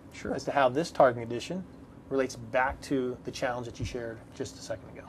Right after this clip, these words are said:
Speaker 1: Yes. Uh, how this relates back to the challenge is that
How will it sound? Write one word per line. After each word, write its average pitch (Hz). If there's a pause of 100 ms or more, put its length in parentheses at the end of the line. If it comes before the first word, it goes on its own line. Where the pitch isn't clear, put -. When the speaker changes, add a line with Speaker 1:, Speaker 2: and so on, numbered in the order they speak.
Speaker 1:
Yes. - (120)
Uh, 135
how 147
this 180
relates 135
back 143
to -
the 113
challenge 110
is 113
that 113